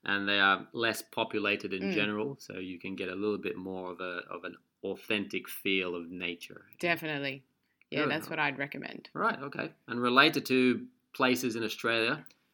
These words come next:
Speaker 1: or in general, what would you say, what do you like and dislike about Australia?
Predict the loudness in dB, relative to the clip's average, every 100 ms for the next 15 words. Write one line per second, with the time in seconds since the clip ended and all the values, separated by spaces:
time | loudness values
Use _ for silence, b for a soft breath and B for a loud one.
0 | b _ _ -6 -4 -2 -4 -6 -4 -2
1 | 0 0 0 -4 -8 -4 -4 -2 -2 -2
2 | 0 2 4 2 -2 -2 -2 2 4 4
3 | 2 -6 -4 -4 -4 -4 -4 -4 -8 -4
4 | -4 -4 -10 _ _ _ -16 -14 -12 -12
5 | -12